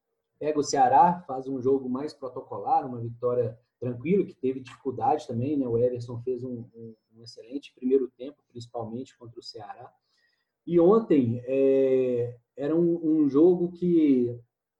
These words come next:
o emocional tava muito marcado, assim, porque tem muita, tem muita marola acontecendo ao, ao mesmo tempo, assim, né? Num, o, o campeonato se desenrola no, nos jogos dentro da, das quatro linhas ali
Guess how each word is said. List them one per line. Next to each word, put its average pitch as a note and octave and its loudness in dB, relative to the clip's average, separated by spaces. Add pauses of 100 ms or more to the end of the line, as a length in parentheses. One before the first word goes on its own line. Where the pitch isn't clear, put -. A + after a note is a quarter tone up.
(100)
o C#3 2
emocional E3 0
tava D#3+ -6
muito F3+ -6
marcado, C3 -8
assim, A#2+ -16
porque C3 -6 (840)
tem D3 0
muita, D3+ 4 (460)
tem C#3 0
muita F3 4
marola D3 4
acontecendo C#3 -6
ao, B2+ -4
ao C3 -12
mesmo C3+ -6
tempo, B2 -12
assim, A2 -20
né? G#2 -16
Num, A#2+ -10 (160)
o, A#2+ -12 (120)
o A#2+ -10
campeonato C3+ -6
se - -10
desenrola C3 0 (400)
no, B2+ 0
nos B2+ -2
jogos B2+ 2 (280)
dentro C3+ -6
da, B2 -6
das B2+ -12
quatro C3+ -2
linhas D3 -2
ali D3 0